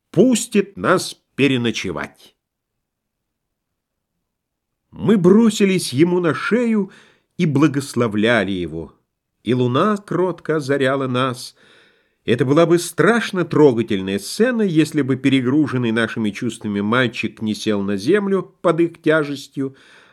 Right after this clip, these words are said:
а мы все не рухнули на него. Гаррис так преисполнился радости, что едва не потерял сознание, ему пришлось схватить кувшин с пивом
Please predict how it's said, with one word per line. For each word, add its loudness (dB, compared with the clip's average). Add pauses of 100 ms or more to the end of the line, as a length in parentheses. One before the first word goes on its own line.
(140)
а 4
мы 4
все -4
не 0
рухнули -2
на -6
него. -8 (840)
Гаррис 2
так 2
преисполнился 0
радости, -2 (320)
что 2
едва 6
не 0
потерял 2
сознание, 2
ему 0
пришлось -2
схватить -4
кувшин -6
с -12
пивом 0